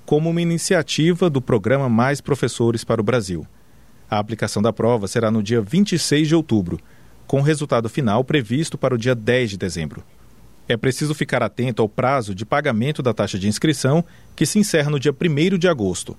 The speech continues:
sexta-feira. Em dois mil e vinte e cinco, o exame teve adesão de vinte e duas unidades da federação e mil quinhentos e oito municípios de todas as regiões do país.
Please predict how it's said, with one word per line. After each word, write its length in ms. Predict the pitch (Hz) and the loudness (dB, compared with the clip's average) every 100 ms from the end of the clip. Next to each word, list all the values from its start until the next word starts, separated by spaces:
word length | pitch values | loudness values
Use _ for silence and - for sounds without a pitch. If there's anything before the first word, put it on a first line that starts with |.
| - | -14
sexta-feira. 800 | - - 175 - 151 - 85 67 - - - - - - - - - | -6 0 2 2 -2 0 -2 -6 -12 -20 -20 -20 -20 -20 -20 -14 0
Em 160 | 147 165 | 2 4
dois 220 | 135 113 | 2 4
mil 120 | 113 | 2
e 40 | |
vinte 240 | 92 98 143 | 4 2 0
e 40 | |
cinco, 460 | - 165 180 - - - - - | 0 2 2 -2 -12 -14 -14 0
o 80 | 160 | 2
exame 300 | 131 151 165 | 2 0 0
teve 180 | 143 135 | 6 6
adesão 360 | 123 101 143 | 6 0 0
de 120 | 117 | 2
vinte 320 | 107 131 220 160 | 2 4 4 4
e 40 | |
duas 260 | 131 151 139 | 6 4 4
unidades 460 | 131 104 110 117 | 2 4 2 2
da 100 | 110 | -2
federação 640 | - 98 101 110 131 160 170 - - - | 0 0 2 2 2 2 0 -8 -14 0
e 100 | 156 | 2
mil 240 | 143 180 196 | 4 4 2
quinhentos 640 | - 165 147 190 180 139 | 2 4 4 2 0 0
e 100 | 139 | 4
oito 300 | 127 151 127 | 4 4 2
municípios 580 | 120 127 - 135 107 98 | 0 0 0 0 0 0
de 120 | 117 | -2
todas 480 | - 175 185 185 160 | 0 2 4 2 0
as 140 | 143 | 0
regiões 380 | 147 123 123 123 | 0 2 0 0
do 80 | 127 | 0
país. 400 | 139 92 - | 0 0 -4